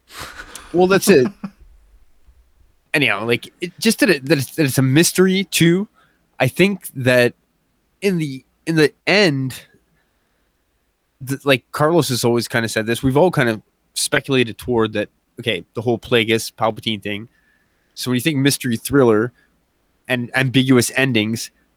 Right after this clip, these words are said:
Speaker 2: I think it would kind of more or less mean, you know, maybe the, the case is closed, but it's gonna end on one of those notes where, no, they've planted the seed where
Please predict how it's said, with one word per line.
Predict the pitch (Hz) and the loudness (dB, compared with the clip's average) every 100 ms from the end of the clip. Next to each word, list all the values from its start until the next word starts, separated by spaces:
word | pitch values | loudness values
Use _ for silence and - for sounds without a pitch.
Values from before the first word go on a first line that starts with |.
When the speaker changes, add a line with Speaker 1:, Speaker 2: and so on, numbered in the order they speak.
| - | -6
Speaker 2:
I | 123 | -2
think | 196 | 0
it | 285 | 2
would | 208 | 0
kind | - 185 | 0 2
of | 180 175 143 - _ _ _ _ _ _ _ _ | 2 0 -4 -16 _ _ _ _ _ _ _ _
more | 147 143 185 | -4 2 4
or | 185 | 4
less | 160 143 | 2 2
mean, | 143 143 147 156 143 - _ _ | -2 -2 -2 -4 -8 -14 _ _
you | 143 | -2
know, | 135 127 | 0 2
maybe | 127 147 160 151 131 | 2 2 2 2 0
the, | 120 127 123 117 | 2 4 4 0
the | 123 | -4
case | 143 165 170 139 | 0 0 0 -2
is | - | -4
closed, | - 165 156 131 117 117 - _ _ - | 0 4 6 4 2 -8 -16 _ _ -2
but | 117 156 127 110 117 - - - _ _ _ | 0 2 2 2 0 -8 -14 -16 _ _ _
it's | - | -8
gonna | - 147 | -2 -2
end | 127 151 143 | 0 0 0
on | 131 | 0
one | 143 | 2
of | |
those | 131 113 | 0 2
notes | 131 139 - | 0 0 -2
where, | 113 107 98 | -4 -2 -2
no, | 127 117 | 0 2
they've | 117 - | 0 -4
planted | - 139 143 135 120 | -2 0 0 -2 -6
the | |
seed | - - 143 131 110 | -6 -6 -6 -6 -2
where | 113 107 104 113 | 0 0 -2 -6